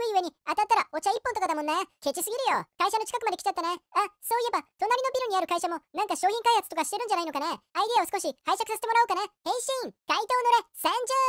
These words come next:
上。何かあるとしたら、やっぱりここだよね。あからさまに大事なものがありそうな、でかい金庫だ。なんとかしてここを開ければ、いいものが入ってそうなんだけど、針金で鍵を開けるやつ、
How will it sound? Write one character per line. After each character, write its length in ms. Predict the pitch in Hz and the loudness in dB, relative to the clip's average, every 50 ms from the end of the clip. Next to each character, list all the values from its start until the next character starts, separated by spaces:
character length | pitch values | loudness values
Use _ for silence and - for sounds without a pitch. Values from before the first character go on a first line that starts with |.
| 494 - | 4 2
上。 80 | 247 - _ - 277 | 0 -2 _ -2 0
何 160 | 370 440 - | 0 2 2
か 80 | - 403 | 2 2
あ 80 | 381 | 2
る 0 | |
と 80 | - 370 | 0 0
し 80 | - | 0
た 80 | 359 320 | 0 0
ら、 80 | 294 - _ | 0 -2 _
や 160 | - 254 294 | -2 0 2
っ 20 | 302 - | 2 2
ぱ 80 | 427 427 | 2 2
り 20 | - | 2
こ 0 | |
こ 80 | 339 381 | 2 2
だ 80 | 392 | 2
よ 80 | 392 359 | 2 2
ね。 160 | 339 349 311 - _ _ | 2 0 -2 -4 _ _
あ 80 | - 277 | -4 -2
か 160 | 294 381 415 | 2 2 2
ら 20 | 415 | 2
さ 140 | - 440 | 2 2
ま 80 | 440 453 | 0 2
に 80 | 330 320 | 2 4
大 80 | 370 | 4
事 80 | 415 392 | 4 2
な 80 | 453 | 2
も 80 | 453 480 | 0 2
の 60 | 494 466 | 4 4
が 60 | 392 | 2
あ 20 | 349 | 2
り 60 | 349 | 2
そ 80 | - | -2
う 80 | 302 349 | -2 -2
な、 80 | 311 262 - _ - | -4 -6 -8 _ -4
で 80 | 220 311 330 | -2 2 4
か 80 | 453 453 | 4 4
い 80 | - | 4
金 80 | - 480 508 | 2 -2 0
庫 80 | 508 466 | 2 2
だ。 160 | 381 262 - - _ | 2 2 0 -4 _
な 160 | - 392 480 | -2 -2 0
ん 20 | 480 480 | 0 0
と 80 | 415 | -2
か 0 | |
し 80 | 370 - | -2 0
て 80 | 381 | 0
こ 80 | 349 339 | -2 2
こ 80 | 359 440 | 4 4
を 80 | 403 | 4
開 160 | 403 403 427 | 4 2 0
け 0 | |
れ 20 | 427 | 0
ば、 140 | 392 294 - | 0 -2 -2
い 160 | _ - 403 | _ -4 -2
い 80 | 466 | 0
も 80 | 453 427 | 0 2
の 80 | 392 349 | 2 2
が 80 | 320 | 2
入 80 | 339 453 | 0 -2
っ 80 | - | -2
て 80 | 427 - | -2 -2
そ 80 | 392 415 | 0 0
う 0 | |
な 80 | 403 | 0
ん 20 | 370 | 0
だ 60 | 349 | 0
け 80 | 349 | 2
ど、 80 | 339 320 294 - _ _ 277 | 2 2 0 0 _ _ -2
針 160 | 311 381 415 | 0 4 4
金 160 | 427 440 - | 4 4 4
で 80 | 381 - | 4 4
鍵 160 | 381 392 427 | 2 2 4
を 80 | 494 370 311 | 4 4 4
開 0 | |
け 80 | - 381 | 4 4
る 80 | 403 | 2
や 20 | 381 - | 2 2
つ、 80 | - | -2